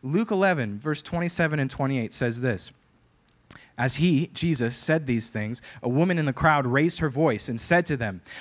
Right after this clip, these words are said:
"Blessed is the womb that bore you and the breasts at which you nursed."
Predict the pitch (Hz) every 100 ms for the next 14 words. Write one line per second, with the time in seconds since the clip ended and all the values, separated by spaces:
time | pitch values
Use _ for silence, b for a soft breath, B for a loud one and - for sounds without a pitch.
0 | B 135 151 240 - 214 185 196 180 233
1 | 226 151 151 165 208 226 143 95 92 B
2 | B 143 151 131 170 160 - - 135 135
3 | 160 - 175 156 180 120 - -